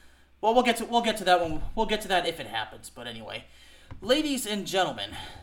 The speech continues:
Cowboys Talk is available to you on all streaming platforms, including Spotify, Apple Podcasts, Google Podcasts, Amazon Music, and YouTube. Mister Venomous Stare, please tell the folks where they can find you, sir.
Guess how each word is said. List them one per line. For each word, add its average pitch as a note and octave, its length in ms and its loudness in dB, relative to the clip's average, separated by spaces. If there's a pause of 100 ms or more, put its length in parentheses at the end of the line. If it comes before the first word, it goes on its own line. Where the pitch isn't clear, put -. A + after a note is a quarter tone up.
(220)
Cowboys C4 500 4
Talk A3+ 320 2
is E3+ 100 -6
available G#3+ 520 -4
to - 140 -10
you G3+ 140 -4
on F3 180 -2
all G#3+ 220 2
streaming G#3 460 -8
platforms, A3+ 580 -2
including E3+ 400 -4
Spotify, G#3+ 800 0 (400)
Apple F3+ 260 2
Podcasts, G#3 680 2 (260)
Google G3 240 -2
Podcasts, G#3+ 760 0 (240)
Amazon G#3 520 0
Music, A3+ 360 -4 (440)
and G3 200 0
YouTube. F#3+ 400 -6 (640)
Mister F#3+ 240 -8
Venomous A#3 300 0
Stare, B3+ 280 2
please B3+ 300 -6
tell G#3+ 100 -2
the E3+ 80 -4
folks E3+ 300 -4
where E3+ 80 -6
they E3 80 -2
can D#3 140 -8
find E3 280 -2
you, D#3+ 80 -10
sir. A3+ 300 -6